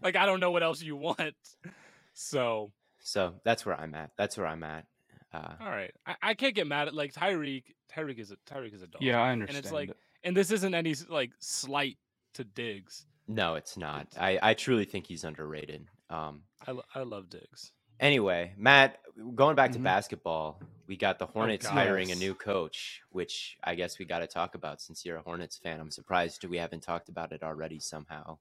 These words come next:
Speaker 2: like when we were talking about the Warriors.
Speaker 3: Yeah, well, yeah, well, I mean, I'm, I'm very pumped about it. I'm very, I'm very optimistic about the Hornets. And I don't think that's biased or misplaced. I just think that they're doing a really good job right now.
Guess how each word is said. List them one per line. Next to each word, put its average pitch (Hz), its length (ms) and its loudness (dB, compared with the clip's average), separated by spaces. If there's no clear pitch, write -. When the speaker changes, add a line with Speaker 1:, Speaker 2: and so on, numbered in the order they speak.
Speaker 2:
like - 200 -10
when 82 80 -10
we 78 80 -10
were 78 80 -10
talking 82 240 -10
about 82 160 -10
the 82 60 -10
Warriors. 80 580 -8
Speaker 3:
Yeah, 123 220 4
well, 113 360 8
yeah, 110 200 2
well, 117 300 6
I 117 100 4
mean, 117 120 4
I'm, 139 240 6
I'm 120 160 2
very 101 220 0
pumped 101 320 -8
about 98 280 -6
it. - 40 -12
I'm 131 120 2
very, 135 320 8
I'm 135 240 10
very 135 360 10
optimistic 101 640 0
about 95 240 -10
the 107 80 -8
Hornets. 98 500 -10
And 123 120 2
I - 20 2
don't 139 180 4
think 139 280 0
that's 113 520 0
biased 110 500 0
or 113 100 -4
misplaced. 107 720 -4
I 107 100 -4
just 101 220 -12
think 110 160 -4
that 107 160 -8
they're 104 180 0
doing 95 280 -6
a 92 60 -10
really 92 160 -8
good 92 140 -10
job 98 240 -2
right 110 160 4
now. 127 300 2